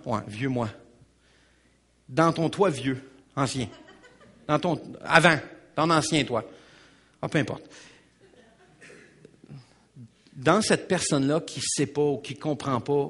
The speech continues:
ou qui, il se demande comment ça marche ou qui a aucune idée, il y a une notion qui est là que quand t'arrives à la lumière,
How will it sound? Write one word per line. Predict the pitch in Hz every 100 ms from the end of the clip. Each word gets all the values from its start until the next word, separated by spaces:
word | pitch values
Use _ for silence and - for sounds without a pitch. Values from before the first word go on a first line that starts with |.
| -
ou | 120
qui, | - - - -
il |
se | 160 -
demande | 143 135 143 151 127 -
comment | - 135 139
ça | 135 117
marche | 120 117 - - 135
ou |
qui | 123 - 143 127
a |
aucune | 123 - 170
idée, | 131 113 113 - - - - - - _ _ _
il | -
y | 160
a |
une | 165
notion | 156 - 240
qui | - 170
est |
là | 170
que | 185
quand | 143 190
t'arrives | 190 139 180 160
à |
la | 131
lumière, | 131 127 123 139 165